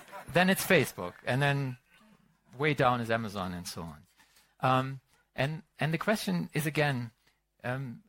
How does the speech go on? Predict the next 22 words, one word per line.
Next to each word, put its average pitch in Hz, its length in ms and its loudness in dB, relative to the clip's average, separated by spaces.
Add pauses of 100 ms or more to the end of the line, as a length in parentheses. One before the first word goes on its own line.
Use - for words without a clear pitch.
if, - 240 -12
if, - 320 -8 (200)
if - 280 -8 (180)
all 190 140 4
this 196 180 -4
tracking 165 460 2
is 131 120 -4
necessary, 95 840 -4 (500)
um, 113 360 -8 (360)
can, 190 220 0
can 180 240 0
you 202 120 0
really 165 440 -2 (380)
guarantee 147 580 -2
people's 135 420 -10
privacy, 160 600 -2
and 123 140 -4
can 151 180 -4
you 151 120 -6
really 143 280 -6
make 131 240 -8
sure 151 380 -8